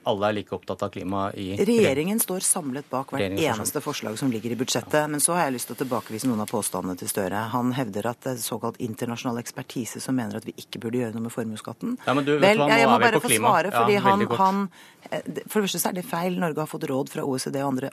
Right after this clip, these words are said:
Speaker 2: nettopp om å gjøre noe med en særnorsk formuesskatt, i tillegg til at vi må gjøre noe med selskapsskatten. Men det viktigste rådet vi får, er jo fra de som har skoen på,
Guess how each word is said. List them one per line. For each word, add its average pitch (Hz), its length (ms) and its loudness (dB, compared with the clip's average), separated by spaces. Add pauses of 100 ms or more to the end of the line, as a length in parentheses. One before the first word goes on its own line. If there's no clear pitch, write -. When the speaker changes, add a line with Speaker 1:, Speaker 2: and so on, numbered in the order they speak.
Speaker 2:
nettopp - 480 -4
om 127 160 0
å - 0 -
gjøre 127 320 0
noe 135 140 0
med 117 100 -2
en 135 80 0
særnorsk 127 400 -4
formuesskatt, 131 480 -4
i - 140 -10
tillegg 113 300 -4
til 123 100 -8
at 113 80 -8
vi 123 80 -2
må 123 80 -2
gjøre 113 140 -4
noe 113 80 -4
med 113 100 -4
selskapsskatten. 120 640 -2 (360)
Men 160 80 0
det 180 120 4
viktigste - 580 -6
rådet 151 280 -4
vi 175 180 -6
får, 285 320 -6 (960)
er 226 160 4
jo 151 80 6
fra 185 140 0
de 165 100 -2
som 180 160 -2
har 190 80 0
skoen 180 320 0
på, 277 160 -4